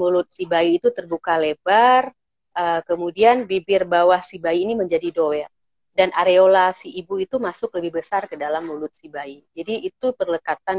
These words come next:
yang benar, sehingga dengan perlekatan yang benar, intake asi itu juga akan banyak didapatkan oleh si,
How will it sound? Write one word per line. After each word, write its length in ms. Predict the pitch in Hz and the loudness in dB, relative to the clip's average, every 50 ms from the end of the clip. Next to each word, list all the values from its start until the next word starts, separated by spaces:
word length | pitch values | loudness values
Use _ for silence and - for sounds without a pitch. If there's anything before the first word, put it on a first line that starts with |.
| 180 | -2
yang 160 | 165 160 156 156 | -4 -4 -4 -6
benar, 560 | 151 151 - 147 156 165 190 226 262 294 311 - _ _ _ _ _ _ - | -8 -10 -10 -8 -6 -4 -2 0 -2 -2 -4 -6 _ _ _ _ _ _ -12
sehingga 400 | 196 190 180 175 185 233 262 220 | -8 -6 -2 2 2 2 2 2
dengan 240 | 202 202 196 190 190 | 2 0 -2 -2 -2
perlekatan 640 | - - 180 185 185 - 220 - - 269 269 240 | -2 -2 0 0 0 0 -2 -2 -2 -2 -2 -2
yang 80 | 208 190 | -2 -2
benar, 560 | 165 160 156 147 147 156 175 208 240 269 311 - _ _ _ _ _ _ _ _ _ _ _ _ _ _ _ | -2 -4 -4 -4 -6 -6 -4 -2 -2 -2 -2 -4 _ _ _ _ _ _ _ _ _ _ _ _ _ _ _
intake 400 | - 240 240 240 - 240 240 226 - - | -6 -4 -4 -2 2 2 2 2 2 -2
asi 480 | 220 226 220 - - 285 - - 220 | -2 -2 -2 -4 -10 -8 -8 -6 -6
itu 160 | 220 - 285 240 | -6 -6 -6 -6
juga 240 | 214 180 170 180 - 165 | -6 -4 -2 -2 -2 -2
akan 240 | - 185 185 180 165 | -4 -6 -6 -6 -6
banyak 320 | 165 156 170 202 208 - | -4 -2 0 0 -2 -2
didapatkan 720 | - 170 175 165 160 - 143 - - 143 - - - 175 - | -2 -4 -6 -6 -4 -6 -8 -6 -6 -8 -8 -6 -8 -8 -6
oleh 240 | - 151 170 185 | -4 -2 -2 -2
si, 240 | - _ - 190 240 | -4 _ -8 -8 -8